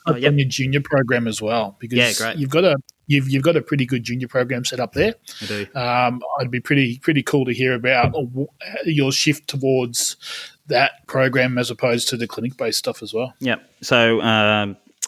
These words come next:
Speaker 1: with, uh, I haven't, I don't think I've done a, uh, a clinic for probably two years now, <laughs> which is pretty mad from when I first started coaching. Uh, there's clinics nearly every week. Uh, but the reason I've done that is that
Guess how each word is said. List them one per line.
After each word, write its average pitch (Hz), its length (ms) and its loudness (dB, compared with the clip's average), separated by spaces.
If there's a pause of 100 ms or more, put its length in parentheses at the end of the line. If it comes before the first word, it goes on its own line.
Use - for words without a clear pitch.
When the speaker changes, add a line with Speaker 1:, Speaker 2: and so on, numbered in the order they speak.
(120)
Speaker 1:
with, 113 480 0
uh, 104 160 0
I 110 40 2
haven't, 110 240 0
I 110 120 4
don't 107 120 0
think 107 140 0
I've 95 80 0
done 101 180 0
a, 98 280 2
uh, 98 340 2
a 98 80 -2
clinic 98 480 -4 (200)
for 98 460 0 (300)
probably 95 180 -2
two - 160 2
years 101 280 0
now, 110 240 -2 (500)
<laughs> - 680 -4
which 117 200 0
is - 140 -2
pretty 101 260 -2
mad 107 360 4
from 104 200 -6
when 104 160 -2
I 101 300 0 (240)
first 107 300 2
started 104 420 2 (140)
coaching. 107 500 0 (480)
Uh, 98 220 -2
there's 95 140 -6
clinics 104 380 -2
nearly 95 160 -2
every 98 220 4
week. 101 380 0 (1040)
Uh, 101 260 0
but 104 120 -2
the 110 100 4
reason 110 240 4
I've 87 80 -4
done 98 200 0
that 101 180 2
is 98 200 -2
that 98 300 -4